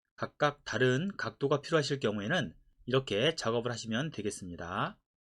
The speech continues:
다른 메뉴도 한번 살펴보겠습니다. 다시 홈 투에 들어가 보겠습니다.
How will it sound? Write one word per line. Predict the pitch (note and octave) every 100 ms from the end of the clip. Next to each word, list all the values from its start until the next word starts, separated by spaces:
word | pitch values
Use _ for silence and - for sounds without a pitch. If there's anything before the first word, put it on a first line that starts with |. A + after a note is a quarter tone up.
| _ _ _ _ _ _ _ -
다른 | D3+ F#3+
메뉴도 | F#3+ F3+ E3
한번 | C#3+ C3
살펴보겠습니다. | C3+ D#3+ E3 B2+ - G2+ G2 F#2 A2+ F3+ - _ _ _ _ -
다시 | B2 B2 C3
홈 | - G3 -
투에 | - F3 A2+ G2
들어가 | B2+ B2+
보겠습니다. | G#2+ G#2 - G2 F2+ F#2 B2+ G3+